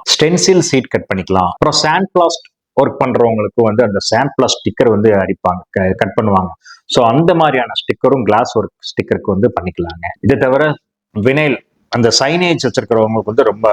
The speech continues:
ரொம்ப, ரொம்ப யூஸ் ஆகும். ஏன்னா வினைல் போர்டெல்லாம் வந்து யூஸ், அஹ், கட் பண்ணி பெரிய பெரிய டிசைன்ஸ் எல்லாம் வந்து இது பண்ணுவாங்க. So அவங்களுக்குலாம் வந்து இது பிரைமரியா வந்து யூஸ் ஆகுங்க. சாஃப்ட்வேர் அப்படின்னு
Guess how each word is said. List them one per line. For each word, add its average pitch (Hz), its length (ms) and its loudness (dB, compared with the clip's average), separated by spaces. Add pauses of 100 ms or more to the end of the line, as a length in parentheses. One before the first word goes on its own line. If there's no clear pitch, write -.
(440)
ரொம்ப, 120 180 2
ரொம்ப 135 120 2 (100)
யூஸ் 110 160 -4
ஆகும். 101 180 0
ஏன்னா 123 120 0 (140)
வினைல் 131 260 0 (120)
போர்டெல்லாம் 143 400 2
வந்து 120 160 -6
யூஸ், 104 140 -10 (460)
அஹ், 98 200 -8 (680)
கட் 117 160 -4
பண்ணி 123 200 0 (500)
பெரிய 123 240 4
பெரிய 117 160 2 (160)
டிசைன்ஸ் 120 320 -2
எல்லாம் 123 160 4
வந்து 117 140 -8
இது 110 140 -2
பண்ணுவாங்க. 90 340 -8 (100)
So 127 60 2 (100)
அவங்களுக்குலாம் 147 640 2
வந்து 123 140 -2
இது 101 140 -4
பிரைமரியா 110 460 0
வந்து 95 180 -6
யூஸ் - 220 -10
ஆகுங்க. 80 320 -8 (560)
சாஃப்ட்வேர் 170 560 2
அப்படின்னு 127 220 -2